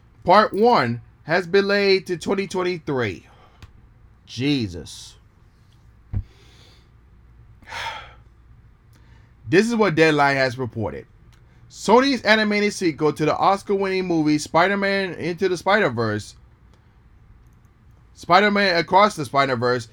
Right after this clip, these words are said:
is moving from October seventh of this year to June second, twenty twenty-three of next year.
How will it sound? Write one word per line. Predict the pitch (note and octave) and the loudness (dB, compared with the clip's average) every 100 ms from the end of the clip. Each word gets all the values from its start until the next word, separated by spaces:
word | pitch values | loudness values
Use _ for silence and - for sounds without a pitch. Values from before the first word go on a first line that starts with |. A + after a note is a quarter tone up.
| - - | -20 -10
is | D3 D#3+ | -2 -2
moving | E3 G3+ G#3 | 2 2 2
from | F#3 F#3+ E3 | 0 2 4
October | D#3+ - F#3 G3 | 2 2 0 0
seventh | G3 - F3 C#3 C3 - - - _ _ | 0 0 0 0 -2 -6 -20 -20 _ _
of | A2+ A2+ | -6 -2
this | D#3+ F#3 F3 | -2 -2 -2
year | G3+ C#3 A2+ G#2+ - - - - - - | 0 0 0 -6 -16 -20 -20 -20 -20 -8
to | F#3+ F3+ | -4 -4
June | D3 G#3 A#3 A3+ | 0 0 0 0
second, | G#3 G3+ G3 F3+ | 0 0 0 -4
twenty | F#3+ F#3+ F3 | -4 -4 -4
twenty-three | F#3+ F3+ E3 E3+ E3+ E3 D#3 | -4 -4 -4 0 2 2 -2
of | D3+ F3+ | 0 0
next | F#3 F#3+ G#3+ - - | 0 -2 -2 -2 -8
year. | A2 G2 | -8 -8